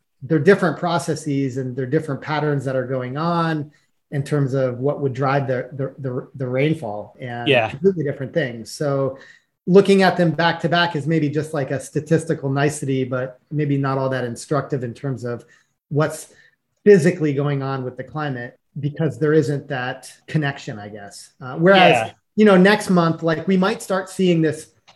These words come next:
Speaker 1: this high pre-, so it, it, I, I look back at the sort of five hundred, um, millibar level maps just to see what the, what the pressure levels were like. And it, it did seem like,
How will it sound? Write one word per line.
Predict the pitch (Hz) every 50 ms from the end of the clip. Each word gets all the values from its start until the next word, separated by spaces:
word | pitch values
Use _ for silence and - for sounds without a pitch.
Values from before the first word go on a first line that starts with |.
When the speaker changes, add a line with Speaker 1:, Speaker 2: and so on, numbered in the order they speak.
| _ _ _ _ _ - - -
Speaker 1:
this | 151 160 147 151 -
high | 180 190 180
pre-, | - - 208 202 208 208
so | - 220 208 196 190 190 190 - - - -
it, | 214 - - -
it, | 214 214 - - -
I, | 175 214
I | 220 214 196
look | 190 190 214 208 -
back | 208 196 190 185 185
at | - - -
the | - 160 151 147 147 147 151 - - _ - -
sort | - - 180 160
of | 139 - -
five | - 170 165 160
hundred, | 151 160 160 156 151 139 147 - _ _ - _ - - _ _ _ _ _ - 180 180 - -
um, | 165 151 143 135 131 135 147 165 160
millibar | 165 165 165 147 151 147 143
level | 147 143 139 139 135 131 131 - - -
maps | 147 160 170 170 165 147 -
just | - - 156 151 -
to | -
see | - - 175 160
what | 143 151 160 160 160
the, | 165 147 143 139 143 - _ _ _ _ _ _ _ _ _ _ _ _ _ _ -
what | - 170 165
the | - 143
pressure | - - 180 - - 190 156
levels | 151 147 131 131 123 110 104
were | 127 131 123
like. | 120 120 131 139 -
And | 156 147
it, | 170 175 -
it | 190 147 -
did | 202 240 202 -
seem | - 220 220 220 214
like, | 208 196 190 185 175 - - - _